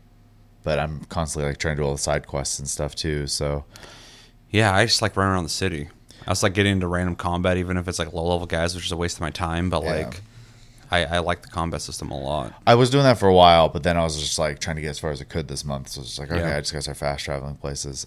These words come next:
Speaker 1: Um,
Speaker 2: Yeah, I had planned to beat it this month, but, uh, I already
Speaker 1: <laughs>
Speaker 2: explained what happened to
Speaker 1: Oh,
Speaker 2: me.
Speaker 1: so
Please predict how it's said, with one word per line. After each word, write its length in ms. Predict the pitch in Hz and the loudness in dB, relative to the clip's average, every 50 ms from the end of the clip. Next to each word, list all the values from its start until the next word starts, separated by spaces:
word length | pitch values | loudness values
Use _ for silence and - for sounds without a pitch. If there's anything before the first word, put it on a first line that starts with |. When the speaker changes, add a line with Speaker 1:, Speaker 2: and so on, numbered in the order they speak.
| - | -8
Speaker 1:
Um, 380 | - 80 82 82 80 73 73 78 - | -4 -2 0 0 0 -2 -4 -8 -6
Speaker 2:
Yeah, 100 | - 87 | -2 2
I 40 | 87 104 | 2 2
had 100 | 120 - | 2 2
planned 220 | - 82 80 76 | -2 -4 -4 -6
to 60 | 78 | -8
beat 220 | - - 87 92 101 | -6 -4 -2 0 0
it 120 | 95 78 | 0 -2
this 180 | 78 76 - - | -4 -6 -6 -4
month, 300 | 80 78 78 78 - - | -4 -4 -4 -6 -8 -6
but, 200 | - 76 76 73 | -4 -4 -2 -2
uh, 240 | 73 71 76 78 80 95 - | -2 -2 -4 -4 -6 -6 -6
I 20 | 80 | -4
already 260 | 80 78 78 76 - - _ _ - - - - - | -4 -4 -6 -8 -10 -14 _ _ -20 -20 -20 -18 -12
Speaker 1:
<laughs> 140 | - - 101 | -6 -4 -2
Speaker 2:
explained 540 | - - - - - - 90 85 85 85 82 | -2 -2 -2 -4 -2 0 0 0 0 0 -2
what 120 | 82 82 | -2 -2
happened 280 | 87 85 80 - 85 90 | -2 -2 0 2 4 4
to 60 | 92 | 4
Speaker 1:
Oh, 40 | 90 | 4
Speaker 2:
me. 60 | 87 | 4
Speaker 1:
so 80 | 90 | 4